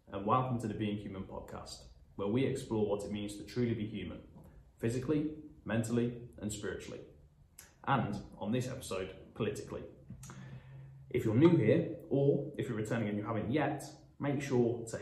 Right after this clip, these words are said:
hit that subscribe button so you do not miss any future content coming from Being Human.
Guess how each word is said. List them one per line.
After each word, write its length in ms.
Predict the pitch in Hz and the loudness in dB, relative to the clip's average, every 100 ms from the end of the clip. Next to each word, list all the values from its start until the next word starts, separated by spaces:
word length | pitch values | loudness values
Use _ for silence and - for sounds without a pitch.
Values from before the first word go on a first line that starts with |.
| - | 0
hit 140 | 185 | 2
that 160 | - - | 2 -4
subscribe 480 | 110 - - 107 107 | -8 -8 -2 -2 -2
button 300 | - 104 101 - | -4 -6 -8 -10
so 140 | - | -6
you 160 | 101 104 | -6 0
do 80 | 131 | 0
not 120 | 127 107 | 2 0
miss 360 | 101 - - - | -4 -6 -14 -12
any 220 | 117 110 110 | -6 -6 -4
future 240 | 107 107 | -8 -8
content 460 | - 98 98 87 85 | -8 -8 -8 -10 -8
coming 180 | 85 | -10
from 180 | 82 85 | -10 -10
Being 260 | 82 82 82 | -8 -8 -8
Human. 260 | 62 58 | -12 -12